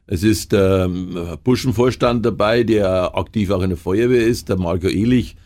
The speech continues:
Es ist der Franz Julian Scherer dabei und der Valentin Scherer.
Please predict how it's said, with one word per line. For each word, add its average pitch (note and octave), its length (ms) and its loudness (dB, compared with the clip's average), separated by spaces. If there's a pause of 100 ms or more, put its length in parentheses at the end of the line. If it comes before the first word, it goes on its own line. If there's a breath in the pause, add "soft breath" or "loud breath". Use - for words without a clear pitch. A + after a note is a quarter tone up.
(340 soft breath)
Es F2+ 100 -6
ist G2 160 -2
der G2+ 80 -2
Franz G2 280 -2
Julian G#2+ 280 0
Scherer A2 300 2
dabei G#2+ 340 0
und G#2+ 100 0
der F#2+ 140 -2
Valentin F#2+ 460 0
Scherer. G2 380 0